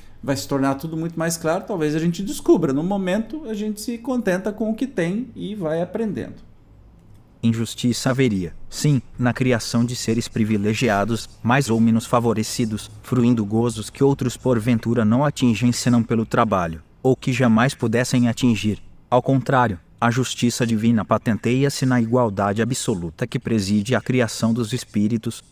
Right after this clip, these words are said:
Speaker 2: Todos têm o mesmo ponto de partida e nenhum se distingue em sua formação por melhor aquinhoado, nenhum cuja marcha progressiva se fa-,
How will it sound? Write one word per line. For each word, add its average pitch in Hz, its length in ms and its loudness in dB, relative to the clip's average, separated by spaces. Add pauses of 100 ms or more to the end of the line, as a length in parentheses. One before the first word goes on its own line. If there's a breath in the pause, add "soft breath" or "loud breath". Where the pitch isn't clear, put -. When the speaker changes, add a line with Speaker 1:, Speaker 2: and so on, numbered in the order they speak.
Speaker 2:
Todos 151 280 2
têm 120 220 2
o 120 40 4
mesmo 120 320 2
ponto 92 380 -4
de 135 100 0
partida 120 500 0
e 117 40 4
nenhum 135 340 4
se - 200 -8
distingue 104 460 0
em 90 80 -2
sua 107 220 -4
formação 123 600 0
por 104 200 -2
melhor 101 380 2
aquinhoado, 107 760 2 (180)
nenhum 139 300 4
cuja 147 300 2
marcha 127 380 2
progressiva 110 640 -2
se - 160 -4
fa-, - 240 -2